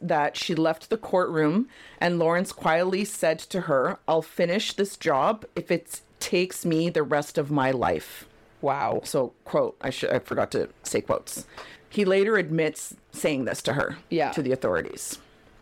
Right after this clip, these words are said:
Speaker 1: The sentencing laws for sex crimes were so fucking shit
Speaker 2: Oh, yeah.
Speaker 1: at that time that he was only sentenced to fourteen years in prison.
Speaker 2: Wow.
Speaker 1: This was the maximum that they could give him at the time. He was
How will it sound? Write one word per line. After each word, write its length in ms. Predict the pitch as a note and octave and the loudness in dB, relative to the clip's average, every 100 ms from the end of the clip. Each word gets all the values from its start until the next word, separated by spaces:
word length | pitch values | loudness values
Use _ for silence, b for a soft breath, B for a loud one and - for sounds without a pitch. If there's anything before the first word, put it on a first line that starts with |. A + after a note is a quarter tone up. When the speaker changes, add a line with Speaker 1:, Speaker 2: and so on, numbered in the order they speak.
| - | -4
Speaker 1:
The 80 | |
sentencing 840 | F#3 G#3+ G#3 B3 A#3 - B3+ B3+ G3+ | -2 0 0 2 0 0 2 4 4
laws 520 | C#3+ D3 D3 - - - | 4 4 2 -2 -14 -10
for 200 | - E3 | -2 -2
sex 400 | - C#3 - - | 0 -2 -2 -8
crimes 440 | - D#3 C#3+ C#3+ | -4 0 0 0
were 80 | D3+ | -4
so 340 | - - E3 | -4 -2 -2
fucking 400 | F3 - - G3 D3+ | -2 -4 -4 -2 -2
shit 600 | - - A#2+ C3 - - - | -2 0 0 0 -4 -14 -4
Speaker 2:
Oh, 140 | - D#3+ | 0 2
yeah. 300 | C#3+ B2 B2+ | 2 -2 -4
Speaker 1:
at 160 | F#3+ G#3+ | -2 0
that 200 | A#3 A#3 | 0 0
time 380 | - A#3+ C4+ F4 F#4+ B B B | 2 4 4 2 -4 B B B
that 80 | F#3 | 0
he 60 | F3 | 0
was 120 | F3+ | 2
only 240 | F#3 - G#3+ | 0 2 -2
sentenced 680 | - D#3+ D#3 F3+ F3+ - | 0 -2 -2 -2 -2 -4
to 60 | F3+ | -6
fourteen 520 | - D#3+ D3 D#3+ D3+ | -2 0 0 0 2
years 220 | C3+ B2+ | 2 0
in 80 | A2+ | -2
prison. 500 | - - - - D#3+ - | -4 -4 -4 -8 -10 -8
Speaker 2:
Wow. 460 | - C2+ B1+ - - - - | -4 -2 0 -2 -4 -6 -2
Speaker 1:
This 140 | A3 | 0
was 120 | C4 G3+ | 0 0
the 80 | |
maximum 680 | F#3 F3 D3+ D3+ - E3 C#3+ | 0 0 0 0 -2 0 2
that 160 | C3 - | 2 2
they 320 | B2+ B2 C#3+ - | 2 2 0 -4
could 160 | - D3 | -4 0
give 160 | C#3+ | 0
him 160 | B2+ - _ B2 | -2 -6 _ -4
at 160 | A#2 | -2
the 60 | - | -4
time. 400 | - A#2 - E3 - - F3+ | -4 -4 -2 -8 -8 0 2
He 100 | E3+ | 2
was 140 | E3 | 2